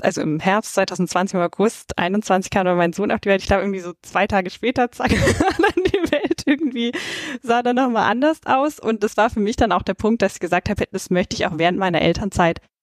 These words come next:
fortführen. Und es hat n-, jetzt einen unternehmerischen Charakter und keinen Projektcharakter mehr. Und Funke muss nicht diese Verantwortung tragen, dieses, dieses Modell, was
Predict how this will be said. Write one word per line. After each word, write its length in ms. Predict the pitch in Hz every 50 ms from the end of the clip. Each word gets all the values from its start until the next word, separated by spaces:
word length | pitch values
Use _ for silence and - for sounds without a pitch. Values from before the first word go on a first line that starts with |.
| _ _
fortführen. 640 | _ - - 180 180 214 - - - 233 226 226 226 226 - - - - _ -
Und 100 | 202 180
es 220 | 180 - - -
hat 280 | 175 185 - - - - _ _ _ _ _ _ _ _ _ _ _ -
n-, 180 | 214 190 170
jetzt 540 | - - 180 - - - - _ - - -
einen 140 | 202 190 165
unternehmerischen 640 | - 190 - 185 175 180 208 220 190 185 - 175 165
Charakter 420 | - 165 - 160 160 - - 160
und 80 | 156 160
keinen 220 | - 180 180 175
Projektcharakter 800 | - - 170 151 160 - _ - 185 170 156 156 - _ - 143
mehr. 320 | 160 160 160 - - -
Und 220 | - 160 165 160 - _ _ _ _ _ _ _
Funke 560 | _ - - 196 202 208 - 214 196 185 175 - - - _ _ _ _ _ _ -
muss 260 | 214 202 196 190 -
nicht 180 | 202 196 - -
diese 180 | 185 180 180
Verantwortung 680 | - - - - 185 196 202 - 202 190 - 196 180 -
tragen, 560 | - - 165 160 165 180 - 202 190 185 180
dieses, 640 | - 185 180 170 185 185 - - - - - - - - - -
dieses 260 | 196 175 175 175 -
Modell, 580 | 190 175 165 - - 175 170 180 196 220 226 214
was 320 | 170 185 - - - -